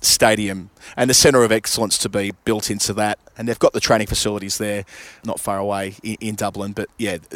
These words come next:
at some point, having, uh, the professional era sweep through as it has, and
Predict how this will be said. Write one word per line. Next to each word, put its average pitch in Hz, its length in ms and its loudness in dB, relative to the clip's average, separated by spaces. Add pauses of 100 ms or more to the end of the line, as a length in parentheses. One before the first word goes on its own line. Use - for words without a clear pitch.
(400)
at 135 160 2
some 135 260 6
point, 107 320 0 (360)
having, 107 440 0 (440)
uh, 101 140 -6
the 107 100 -8
professional 107 600 0
era 110 360 -2
sweep - 340 -2
through 107 240 -4
as 107 140 -2
it - 60 -8
has, 107 360 -2
and 101 140 -8